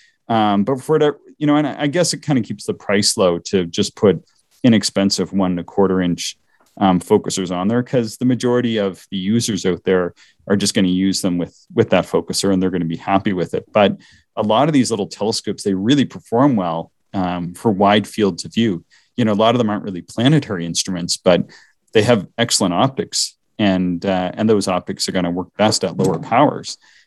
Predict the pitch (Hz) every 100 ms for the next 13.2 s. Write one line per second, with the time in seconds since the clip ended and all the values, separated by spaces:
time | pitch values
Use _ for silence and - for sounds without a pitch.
0 | _ - 107 98 95 92 92 101 95 95
1 | - 110 101 107 90 85 - 135 113 90
2 | 85 - 90 - 113 90 - 95 - -
3 | 98 90 87 85 - - 110 98 90 -
4 | 92 101 - 92 - 90 85 80 - -
5 | 87 87 87 80 - 95 95 90 85 -
6 | - 92 87 101 131 110 85 92 - -
7 | - _ _ - 92 87 82 - 113 104
8 | 92 98 120 110 95 101 95 - 87 82
9 | 80 _ - - 104 92 98 95 - 92
10 | 101 104 - 104 104 101 - - _ -
11 | - - 123 107 98 90 87 - 95 85
12 | 85 87 85 - 95 90 87 - _ -
13 | 95 90